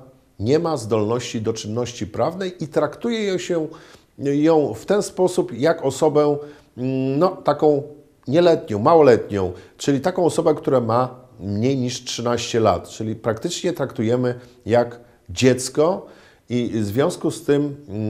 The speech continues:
no, dziecko, y, nie może skutecznie zawierać umów, y, cywilnoprawnych. Po ukończeniu trzynastu lat może zawierać, no, to są drobne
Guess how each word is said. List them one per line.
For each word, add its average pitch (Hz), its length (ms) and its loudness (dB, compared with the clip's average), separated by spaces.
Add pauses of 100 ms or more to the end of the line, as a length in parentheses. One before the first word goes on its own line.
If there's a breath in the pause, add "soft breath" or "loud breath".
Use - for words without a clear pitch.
(120)
no, 127 280 0
dziecko, 120 720 0 (360)
y, 117 40 -2
nie 113 140 0
może 139 260 2
skutecznie 123 540 -2
zawierać 113 540 0 (320 loud breath)
umów, 127 380 0 (300)
y, - 20 -2
cywilnoprawnych. 123 1400 -2 (100)
Po 123 80 6
ukończeniu 117 500 0
trzynastu 110 500 -6
lat 107 360 2 (320 loud breath)
może 127 360 2
zawierać, 127 500 2
no, 110 80 -6
to 101 140 -10
są 92 220 -4
drobne 101 460 0